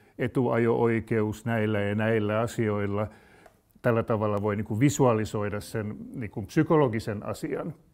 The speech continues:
Ja sitten vaikkapa tällaisia kauniita, joo, muistetaan, että otetaan huomioon sekä A että B, niin sitten saadaan hyvä,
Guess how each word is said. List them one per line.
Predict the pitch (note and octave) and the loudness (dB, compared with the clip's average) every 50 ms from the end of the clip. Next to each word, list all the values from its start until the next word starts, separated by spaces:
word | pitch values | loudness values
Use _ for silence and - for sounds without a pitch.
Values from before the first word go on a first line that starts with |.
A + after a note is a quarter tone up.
| _ _ _ _ _ _ _ - _ _ _ _ - | _ _ _ _ _ _ _ -20 _ _ _ _ -2
Ja | F#3 | 0
sitten | D3+ D3 C#3 - - E3+ D#3+ D#3+ | 2 2 0 0 -2 -2 0 0
vaikkapa | F#3 E3 - F3+ - E3 - | -2 -2 0 -2 -2 0 2
tällaisia | - C#3 C3+ C#3 C#3+ C3+ - - C#3 C3 | 2 4 4 4 2 0 0 0 -2 0
kauniita, | - C#3 C#3 C3+ C3+ C#3 B2+ B2+ B2+ B2 - C3 A#2 - - - _ _ _ _ _ _ _ _ _ _ _ - | 2 4 4 4 4 2 0 0 -2 0 0 -2 -4 -4 -8 -18 _ _ _ _ _ _ _ _ _ _ _ -2
joo, | C3+ C3+ C3+ C3+ C3+ B2+ A2 | 0 2 2 2 0 -2 -2
muistetaan, | C3+ C#3 C3 - - C3+ A#2 - B2+ B2 A#2+ B2+ | 0 0 0 0 -2 -4 -2 0 0 0 0 0
että | A#2+ G#2+ - - B2+ | -4 -6 -4 -4 -2
otetaan | A#2+ A#2 A#2+ G2+ - B2+ A#2 A#2 | -2 -2 -2 -2 -2 -2 -2 -2
huomioon | A2+ B2+ B2+ A#2+ A2+ G#2 G#2+ G#2+ G#2+ G2 | 0 0 2 2 0 0 -2 -4 -6 -6
sekä | C3 A2 - A2 G#2+ - | -6 -6 -6 -6 -2 2
A | D#3 E3+ E3+ D#3+ D#3 D#3 | 4 4 4 4 2 0
että | D#3 D3+ D#3 - D#3 | 0 -2 -2 -4 -4
B, | B2+ A#2 A#2+ A#2+ A#2 A#2 A#2 | -2 0 0 0 0 0 0
niin | A#2 A#2 A2+ A2 | -2 -2 -4 -4
sitten | G2 A2 G#2+ - - A2+ G#2+ G2+ | -4 -6 -8 -8 -6 -6 -6 -4
saadaan | - A#2 G#2 G#2 G#2 G2+ G2+ G2+ G2+ G#2 G2+ | -4 -2 -2 -2 -2 -2 -4 -4 -4 -4 -4
hyvä, | A2+ G#2+ G#2 G#2 G2+ | -2 -2 0 -2 -2